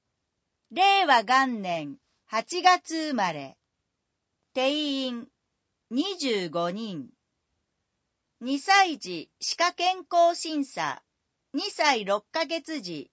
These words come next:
歯科健康診査、共通事項。持ち物、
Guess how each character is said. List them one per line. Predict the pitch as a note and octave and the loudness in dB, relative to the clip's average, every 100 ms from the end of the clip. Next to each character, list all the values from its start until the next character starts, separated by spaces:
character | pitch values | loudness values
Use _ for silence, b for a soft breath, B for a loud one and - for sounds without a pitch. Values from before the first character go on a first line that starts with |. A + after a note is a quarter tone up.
| _ | _
歯 | - - | -10 -2
科 | E4 E4+ | 0 0
健 | E4 F4 - | -2 -4 0
康 | E4+ E4 | 2 2
診 | - D4+ C4+ | -2 -4 -4
査、 | - D#3 C#3 _ _ _ _ _ | -4 -4 -4 _ _ _ _ _
共 | D4 E4 F4 | 2 2 0
通 | - D#4 C#4+ | -8 -8 -8
事 | B3+ - | -10 -8
項。 | F3 D3 C3+ _ _ _ _ _ _ _ _ _ _ _ | -6 -6 -8 _ _ _ _ _ _ _ _ _ _ _
持 | A#3 C#4 | -2 -2
ち | C#4+ F#4+ F#4+ | 0 -2 0
物、 | D4 F#3 C#3+ - | 0 0 -8 -10